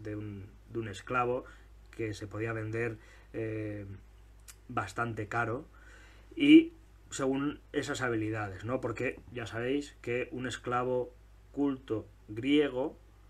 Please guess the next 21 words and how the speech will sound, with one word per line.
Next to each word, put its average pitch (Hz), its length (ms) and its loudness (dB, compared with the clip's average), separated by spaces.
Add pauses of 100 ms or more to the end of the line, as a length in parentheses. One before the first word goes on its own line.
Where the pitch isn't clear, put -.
(140)
podía 107 200 -2
servir 117 260 -2
perfectamente 113 640 -6
como, 117 400 -4 (180)
eh, 107 480 -8
grammaticus, 135 800 -2 (100)
como 107 280 -6
medicus, 139 640 4
incluso 117 640 -4
médico, 123 560 -2 (400)
eh, 113 580 -4
como 131 460 0
enseñan-, 127 640 -2 (140)
eh, 113 280 -2
profesor, 131 720 4
eh, 110 220 -10 (340)
maestro 131 560 0 (380)
de 131 420 0 (140)
esos 120 300 -4
niños 117 580 -4
de, 98 640 -8